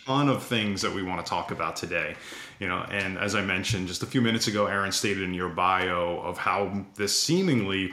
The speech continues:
potentially came to bear. This idea of Givefinity, you know, your company where you're the C E O and co-founder,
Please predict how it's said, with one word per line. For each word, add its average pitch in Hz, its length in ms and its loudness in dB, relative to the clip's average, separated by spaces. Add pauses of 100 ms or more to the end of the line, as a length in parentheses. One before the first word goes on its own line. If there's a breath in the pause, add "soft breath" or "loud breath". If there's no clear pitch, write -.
(140)
potentially 107 600 0
came 98 400 -2
to - 100 -4
bear. 85 480 2 (460 loud breath)
This 101 220 0
idea 113 360 4
of 101 140 -2
Givefinity, 101 880 -2
you 101 120 -4
know, 95 80 -2
your 95 160 0
company 107 360 -2
where 98 140 -2
you're 95 100 -2
the 98 60 -4
C 98 280 -2
E 98 40 0
O 92 60 0
and 92 100 -4
co-founder, 104 800 2